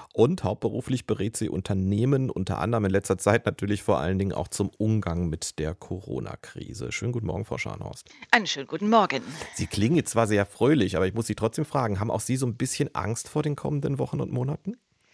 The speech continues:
Speaker 2: Die habe ich nicht so sehr wegen des Herbstes, sondern tatsächlich, ähm, wegen dem, was jetzt die Corona-Krise uns noch abverlangen wird.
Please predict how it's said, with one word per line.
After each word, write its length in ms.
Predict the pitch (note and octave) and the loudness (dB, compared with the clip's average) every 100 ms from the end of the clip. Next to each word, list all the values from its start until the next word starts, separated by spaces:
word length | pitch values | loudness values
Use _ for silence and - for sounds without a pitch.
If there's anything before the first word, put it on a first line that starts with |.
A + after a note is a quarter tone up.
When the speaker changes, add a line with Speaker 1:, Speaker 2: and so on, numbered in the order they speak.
| - - - - - | -12 -10 -10 -12 -10
Speaker 2:
Die 320 | F#3+ G#3 B3+ | 6 10 10
habe 340 | - A3+ B3+ | 8 4 2
ich 320 | - B3+ - | -2 0 0
nicht 280 | A#3+ A#3+ - | 2 0 0
so 100 | - | -2
sehr 260 | A3 A3+ G#3+ | 2 4 4
wegen 220 | A3 G#3+ | 2 2
des 180 | G#3 - | 0 0
Herbstes, 440 | G3+ G#3 - G#3+ | 0 -2 -4 -2
sondern 340 | G#3 G3 F#3+ F3+ | -2 -2 -2 -4
tatsächlich, 840 | F#3 F3 F#3+ - F3+ F3 - - | -6 -2 -2 0 -2 0 0 2
ähm, 400 | F3 F3 F3 F3 | 2 2 -2 -4
wegen 240 | E3 E3 | -2 -2
dem, 220 | E3+ E3 D#3 | -4 -4 -2
was 180 | D#3+ | -2
jetzt 220 | - D#3+ - | -2 -4 -6
die 80 | |
Corona-Krise 840 | E3 D#3+ D#3 D#3+ D3 - E3 D3 D#3 | -6 -4 -2 -2 -2 -4 -6 -2 -2
uns 220 | D#3 - | -2 -4
noch 160 | D#3 | -2
abverlangen 640 | - - - D3+ C#3 C#3+ D3 | -2 -4 -2 0 0 -2 -4
wird. 240 | D3+ E3 | -2 -4